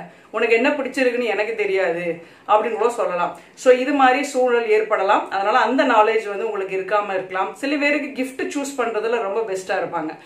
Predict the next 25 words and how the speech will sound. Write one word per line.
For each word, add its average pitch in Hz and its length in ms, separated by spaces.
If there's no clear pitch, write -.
So 214 180
அந்த 226 240
மாதிரி 262 300
நீங்க 220 260
சென்டென்ஸ், 208 420
நீங்க 196 220
வந்து, 208 360
அஹ், 180 580
நீங்க 196 220
இந்த 196 200
சென்டென்ஸை 226 420
வந்து 208 260
அந்த 190 260
மாதிரி 220 280
சிச்சுவேஷன்ஸ்க்கு 202 640
நீங்க 190 160
யூஸ் 185 160
பண்ணிக்கலாம். 165 400
அடுத்து, 262 640
"I 262 160
do 285 120
not, 330 260
I 233 140
do 247 100
not 285 280